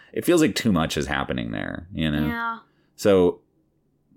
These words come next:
Speaker 1: I, that's all I have to say about the third one. I mean, I, I
Speaker 2: I don't
Speaker 1: own
Speaker 2: know.
Speaker 1: it.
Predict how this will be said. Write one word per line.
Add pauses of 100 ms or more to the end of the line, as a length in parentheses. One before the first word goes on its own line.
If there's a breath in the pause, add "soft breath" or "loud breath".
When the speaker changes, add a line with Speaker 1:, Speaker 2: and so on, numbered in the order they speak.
(180)
Speaker 1:
I,
that's
all
I
have
to
say
about
the
third
one.
I
mean,
I,
I
Speaker 2:
I
don't
Speaker 1:
own
Speaker 2:
know.
Speaker 1:
it.